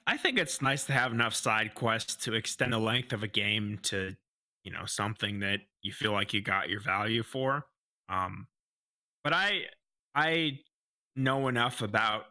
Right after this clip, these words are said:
what I like to do in games where if the side quests are something that are tedious, that I still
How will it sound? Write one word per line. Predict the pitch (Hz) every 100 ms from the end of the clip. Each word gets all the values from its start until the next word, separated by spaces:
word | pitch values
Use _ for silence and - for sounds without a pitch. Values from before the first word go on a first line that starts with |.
| -
what | 110 110
I | 110
like | 113 113
to | 113
do | 104 110 110 110
in | 107
games | 110 113 117 120 117
where | 98 101 101
if | 104 - _
the | 98
side | - 107 113 120
quests | 117 -
are | 110
something | - 110 - 113 101
that | 104 - _
are | 110
tedious, | 117 - 110 113 113 113 - 101
that | 101 104 -
I | 101
still | 101 - 107